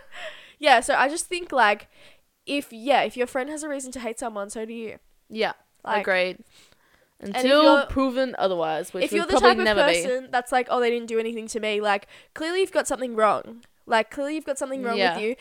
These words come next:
Speaker 1: that you need everyone to like you because they didn't do anything to
Speaker 2: Yeah,
Speaker 1: you.
Speaker 2: I think it's a different scenario when you know the person that that person hates, like, prior.
Speaker 1: Yeah.
Speaker 2: But, like, even then, you should not like them as much.
Speaker 1: Yeah.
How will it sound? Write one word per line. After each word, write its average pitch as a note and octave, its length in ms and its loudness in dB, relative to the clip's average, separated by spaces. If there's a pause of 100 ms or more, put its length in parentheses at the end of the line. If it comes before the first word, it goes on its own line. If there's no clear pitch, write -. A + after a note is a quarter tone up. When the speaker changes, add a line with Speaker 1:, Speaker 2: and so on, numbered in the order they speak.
(160)
Speaker 1:
that B3 140 -4
you A#3+ 100 -10
need B3 180 -2
everyone A#3 360 -2
to C4 100 -6
like G#3 400 0
you F#3+ 380 -2
because A#3 300 -2
they G#3+ 140 2
didn't G#3+ 200 -6
do G#3 120 -6
anything G#3 360 -10
to G3+ 100 -16
Speaker 2:
Yeah, G3+ 160 -4
Speaker 1:
you. B3 60 4
Speaker 2:
I C4 40 4
think D#4+ 220 -2
it's G4+ 260 -2
a B3 120 0
different B3 440 -4
scenario B3 520 -2
when G#3+ 180 -4
you G3+ 240 -4
know F#3+ 420 -2
the G3 80 -4
person F#3 840 -6 (340)
that - 180 -2
that - 180 -2
person F#3+ 300 -6
hates, - 540 -10 (520)
like, - 180 -6 (120)
prior. F#3 420 0 (100)
Speaker 1:
Yeah. A3+ 280 -4 (460)
Speaker 2:
But, F#3 160 2
like, G#3 500 4 (140)
even A3 300 0
then, F#3 220 -2
you F#3+ 100 -6
should F#3 220 -10
not F3+ 260 -6
like E3+ 240 -6
them D#3+ 140 -12
as - 120 -20
much. - 460 -20 (240)
Speaker 1:
Yeah. A#3 300 -8